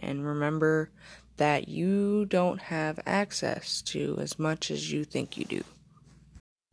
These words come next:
With that being said, I think I'm gonna leave it here. I just wanted to upload that video. That way you guys are getting that little reminder.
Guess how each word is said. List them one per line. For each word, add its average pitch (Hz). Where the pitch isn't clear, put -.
With 233
that 226
being 202
said, 170
I 165
think 185
I'm 175
gonna 160
leave 156
it 147
here. 208
I 147
just -
wanted 147
to 139
upload 185
that 147
video. 180
That 165
way 156
you 156
guys 147
are 165
getting 202
that 208
little 220
reminder. 226